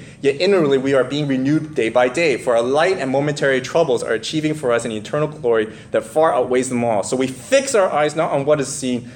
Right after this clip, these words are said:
but on what is unseen, since what is seen is temporary, but what is unseen is eternal." Notice what the, what the world tends to see is what they see. It's not the unseen. It's what it, what they see as face value,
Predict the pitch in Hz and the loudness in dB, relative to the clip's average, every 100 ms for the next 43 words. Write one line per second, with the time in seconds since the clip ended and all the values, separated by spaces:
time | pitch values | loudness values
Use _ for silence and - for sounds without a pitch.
0 | - 123 127 131 139 131 - - 156 151 | -2 2 4 4 2 2 -4 0 0 0
1 | - 98 101 117 120 143 139 - 202 208 | -6 -8 -8 -10 -2 -2 0 -2 0 0
2 | 175 185 165 165 160 - - - 120 127 | 0 -2 0 0 0 -4 -14 -6 0 0
3 | - - 160 165 - 113 104 110 - 127 | -2 -2 0 0 -2 -4 -6 -8 -6 -4
4 | 98 - - - - 147 202 226 220 196 | -4 -6 -16 -20 -4 2 6 4 4 2
5 | 196 180 165 160 165 165 - 147 135 151 | 4 6 6 6 4 2 0 -2 2 4
6 | 151 151 110 110 127 - 180 175 95 - | 2 0 -8 -6 -8 -6 -2 0 -2 -8
7 | - - - - 143 120 101 107 - 170 | -20 -20 -20 -4 0 2 2 0 0 0
8 | 92 - - - - - - 202 175 147 | 0 -8 -18 -20 -20 -20 -4 0 0 0
9 | 117 107 110 113 147 - - - 139 151 | -2 -4 -6 -6 -6 -10 -8 -8 2 2
10 | 165 135 147 151 147 170 147 139 147 135 | 2 0 -2 -2 -4 0 0 0 -2 4
11 | 156 185 127 87 | 4 4 2 -2